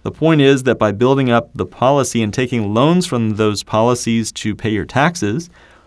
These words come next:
uh, you have a few things. One, uh, you have a nice, big, fat death benefit in case you pass away prematurely. And two, you have a much more flexible instrument that you can use, uh, through, um,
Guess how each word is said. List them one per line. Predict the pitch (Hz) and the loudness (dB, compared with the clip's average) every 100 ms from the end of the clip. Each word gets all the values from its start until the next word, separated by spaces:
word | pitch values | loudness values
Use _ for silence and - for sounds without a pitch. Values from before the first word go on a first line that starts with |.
| _ | _
uh, | - 113 101 | -4 -2 0
you | 127 | 0
have | 123 | 0
a | |
few | 120 147 | 0 2
things. | 202 113 | 0 0
One, | 107 113 127 202 - _ _ _ - | 0 0 0 -2 -8 _ _ _ -6
uh, | 120 | 0
you | 117 117 | 4 4
have | 110 | 2
a | |
nice, | 107 107 127 - - - | 0 0 -2 -6 -12 -8
big, | 107 113 123 | 0 0 2
fat | 117 117 113 | 0 0 2
death | 131 143 | 0 2
benefit | 113 104 127 | -2 -2 -4
in | 85 | -4
case | 110 110 | -4 -4
you | 113 | -4
pass | 107 110 131 | -4 -4 -2
away | 120 113 143 _ _ | -2 -2 -6 _ _
prematurely. | - 117 135 120 107 123 147 _ _ _ - | -6 -4 -2 0 0 0 -6 _ _ _ -6
And | 120 120 117 113 | -2 0 0 -2
two, | - 208 151 123 170 - _ - | -2 2 4 2 0 -8 _ 0
you | 139 | 2
have | 131 | 2
a | |
much | 123 135 175 208 - | 0 0 -2 -2 -2
more | 165 147 | -2 -2
flexible | - 151 160 - 123 120 | 0 0 0 0 0 2
instrument | 143 165 120 110 110 120 | 0 -2 -2 -2 -2 0
that | 113 | 0
you | 120 120 | 0 -2
can | 120 113 | -2 0
use, | 123 160 90 95 - - | 2 2 0 -4 -12 -10
uh, | 117 107 | -6 -6
through, | - - - 139 135 139 135 135 139 | -8 -12 -2 2 4 4 4 4 4
um, | 131 131 139 | 4 0 -4